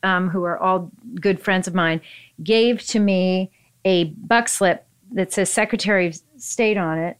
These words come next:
and it's from Hillary Clinton. And, uh, hold on, I'm in my office, I'm gonna get it. And it says,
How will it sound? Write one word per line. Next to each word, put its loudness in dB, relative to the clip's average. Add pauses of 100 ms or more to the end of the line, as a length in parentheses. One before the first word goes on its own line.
and 0
it's -8
from -4
Hillary 2
Clinton. -2 (600)
And, 0
uh, 2 (100)
hold -2
on, 2
I'm 2
in 2
my 2
office, 0
I'm 2
gonna 0
get -2
it. -10 (1500)
And 0 (260)
it -10
says, -2